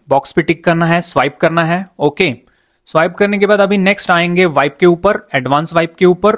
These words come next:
यहाँ पे जो बॉक्सेस हैं उनको टिक करना है, जैसे कि Dalvik cart cache, सिस्टम, वेंडर और डेटा।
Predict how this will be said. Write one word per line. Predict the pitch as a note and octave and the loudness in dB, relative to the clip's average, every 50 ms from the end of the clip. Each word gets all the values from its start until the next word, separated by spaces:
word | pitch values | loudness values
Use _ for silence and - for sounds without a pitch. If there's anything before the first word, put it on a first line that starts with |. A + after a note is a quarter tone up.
| - - | -4 -8
यहाँ | D#3+ C#3 C3 C#3 C#3+ - | -8 -6 -4 -4 -4 -2
पे | E3 | -2
जो | D#3 C#3 D#3+ D3 | -2 0 -2 0
बॉक्सेस | C3 C#3+ B2 - - E3+ D3+ - | 2 0 0 0 -2 -4 -2 0
हैं | E3 | 0
उनको | D#3 C#3+ D#3+ | 0 0 -2
टिक | D3 - D3+ - - | -2 -2 -4 -6 -4
करना | D#3+ D3 D3+ D3+ | -4 -4 -2 -4
है, | D#3 E3 | -4 -4
जैसे | D3 C3+ B2 - C3 | -4 -4 -4 -2 -4
कि | C3+ | -4
Dalvik | B2+ A#2+ B2+ B2 B2 C3 C#3+ - | -2 -2 -2 -2 -2 -4 -6 -4
cart | - D3+ D3 - | -2 -4 -4 -4
cache, | - - D3 D3 D3 - - G3+ A3 B3+ _ _ _ _ _ _ _ _ - | -2 -2 -2 0 -2 -2 -2 -2 -2 -2 _ _ _ _ _ _ _ _ -6
सिस्टम, | - D3 D3 - - - - F3+ F#3+ F#3+ F3 | -2 -2 0 0 -2 -2 0 0 0 0 -2
वेंडर | C#3 C3+ C#3+ C#3+ D3 D3 D3 F3+ G3 | -2 0 0 0 0 0 0 0 0
और | - - D#3+ C#3 C3 | 0 0 -2 -2 -2
डेटा। | A#2+ C#3+ C3+ B2+ - A2+ - | -2 -2 -2 0 -2 -4 -6